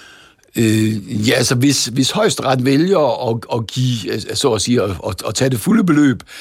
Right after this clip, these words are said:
øh, ja, så står Kulturministeriet altså med en, <laughs> en bet, så at sige, på,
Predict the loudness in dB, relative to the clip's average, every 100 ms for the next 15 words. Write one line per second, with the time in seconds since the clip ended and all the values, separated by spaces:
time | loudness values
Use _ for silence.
0 | -20 -20 -6 -2 0 0 0 0 -2 -4
1 | -4 -2 -2 -2 -2 0 -2 0 0 2
2 | 0 -2 -4 0 2 2 0 -2 -2 -2
3 | -6 -4 -2 -2 -2 -2 -2 -4 -10 -18
4 | -8 -4 0 0 2 2 4 4 4 2
5 | 2 2 0 0 0 2 0